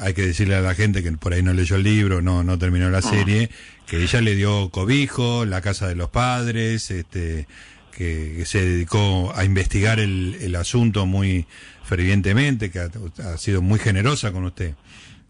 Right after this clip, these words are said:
Speaker 2: No, no, eh, es increíble, es una relación increíble que, este, viste, ella tiene su marido, su, su hija,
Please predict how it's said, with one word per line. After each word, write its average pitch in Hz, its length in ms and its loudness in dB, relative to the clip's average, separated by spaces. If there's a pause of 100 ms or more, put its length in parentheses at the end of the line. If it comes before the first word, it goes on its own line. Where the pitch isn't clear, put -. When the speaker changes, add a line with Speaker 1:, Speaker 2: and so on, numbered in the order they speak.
(260)
Speaker 2:
No, 98 320 0
no, 78 340 -6 (140)
eh, 98 460 0
es - 60 -6
increíble, 107 600 0
es 90 100 -2
una 101 240 -2
relación 104 560 -2
increíble 120 680 -2
que, 92 180 -6 (800)
este, 85 480 -4
viste, 92 280 -2 (140)
ella 87 200 -2
tiene 82 260 -4
su 80 160 -4
marido, 95 540 0
su, 73 380 -10
su 80 200 -4
hija, 95 540 -2